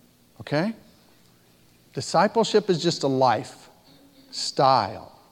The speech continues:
It's the way that we live. It's the way that we interact with people. And it goes from our head to our heart to our hands, and we're gonna talk about that in just a minute.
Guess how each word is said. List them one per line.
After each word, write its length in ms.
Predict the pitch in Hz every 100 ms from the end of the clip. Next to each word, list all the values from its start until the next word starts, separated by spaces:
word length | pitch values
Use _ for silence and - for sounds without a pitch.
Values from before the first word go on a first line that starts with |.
| _ _ _ _ _ -
It's 180 | 123
the 140 | - 135
way 240 | 139 202
that 160 | 208 151
we 100 | 139
live. 580 | 120 120 101 90 87 - _ _ _ _
It's 160 | 147 -
the 160 | 165
way 240 | 151 170 247
that 160 | 240
we 120 | 202 196
interact 520 | 202 196 185 175 165
with 160 | 160
people. 480 | - 208 208 98 90 - - - - _
And 140 | 151
it 80 | 151
goes 300 | 165 190 185
from 180 | - 131
our 160 | 117 110
head 800 | - - 196 226 233 214 -
to 100 | -
our 140 | 135 120
heart 420 | - 196 196 -
to 100 | 156
our 140 | 135
hands, 380 | 123 147 143 120
and 40 | 120
we're 80 |
gonna 140 | 131 117
talk 180 | 143 135
about 200 | 123 120
that 60 |
in 80 | 113
just 180 | 120 -
a 40 |
minute. 220 | 120 104